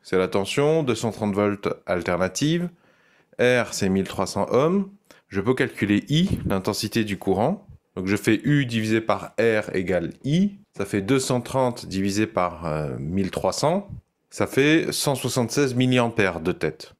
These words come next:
Deux cent trente divisé par mille trois cents, ça fait zéro virgule cent soixante-seize de mémoire, je crois. Donc ampères, zéro virgule cent soixante-seize ampères, c'est-à-dire cent soixante-seize milliampères.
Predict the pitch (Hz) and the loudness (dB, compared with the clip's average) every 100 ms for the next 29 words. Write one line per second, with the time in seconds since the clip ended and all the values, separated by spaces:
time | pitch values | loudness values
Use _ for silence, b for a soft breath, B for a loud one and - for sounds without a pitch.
0 | _ 95 120 135 123 127 123 110 92 104 | _ -2 0 0 0 0 0 0 -2 0
1 | 101 104 110 92 85 - 85 123 127 98 | 0 0 0 -2 -4 -6 -4 -2 -2 -4
2 | 113 107 95 95 90 120 131 117 98 85 | -2 -2 0 0 2 2 2 2 -2 -2
3 | 113 120 - 120 110 101 95 87 - - | -2 -2 -4 -4 -4 -4 -4 -4 -4 2
4 | 117 131 165 - - _ 95 95 90 98 | 4 4 0 -6 -16 _ -2 0 2 0
5 | 123 87 - 120 B B B - 80 - | 0 -6 -4 -6 B B B -12 -10 -2
6 | 98 87 104 127 120 82 90 104 95 92 | -2 0 2 2 0 -2 0 2 2 0
7 | 87 - 98 95 98 82 90 78 85 120 | -4 -4 -4 -2 -2 -2 -2 -2 0 -2
8 | 131 - 87 90 - 147 127 - 107 - | -2 -2 -2 0 0 -2 -2 -2 -4 0
9 | 107 98 - - 113 165 143 110 87 - | 0 0 -4 -4 2 4 4 2 2 2
10 | 131 196 | 2 0